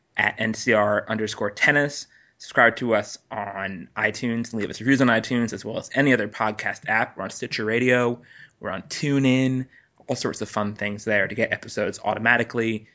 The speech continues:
which is pretty great. Questions for upcoming episodes or comments on anything, you can send to no challenges remaining at gmail dot com. Executive producers of No Challenges Remaining are Pancho Resendiz of tennis balls dot com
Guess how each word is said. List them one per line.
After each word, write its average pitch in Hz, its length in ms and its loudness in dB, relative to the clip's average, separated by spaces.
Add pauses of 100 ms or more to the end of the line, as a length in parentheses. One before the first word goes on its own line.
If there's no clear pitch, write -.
(200)
which 104 200 -6
is 101 120 -10
pretty 98 560 -8 (200)
great. 101 540 -8 (220)
Questions 131 420 2
for - 80 -6
upcoming - 260 -6
episodes 127 580 2
or 95 220 -2
comments 104 460 -4
on 120 80 0
anything, 120 540 2 (360)
you 104 80 -6
can 104 140 -2
send 107 260 -2
to - 60 -10
no 104 220 -2
challenges 98 540 -4
remaining 104 500 -2 (340)
at 107 160 -2
gmail 92 540 -2 (100)
dot - 200 -6
com. 101 520 -2 (280)
Executive 117 480 4
producers 120 540 4
of 107 420 -2
No 104 160 -4
Challenges 104 400 -4
Remaining 107 440 -2 (400)
are 95 80 2
Pancho 110 360 2
Resendiz 107 560 0
of 101 120 -10
tennis 95 240 -6
balls 76 240 -2
dot 82 200 -6
com 110 440 -4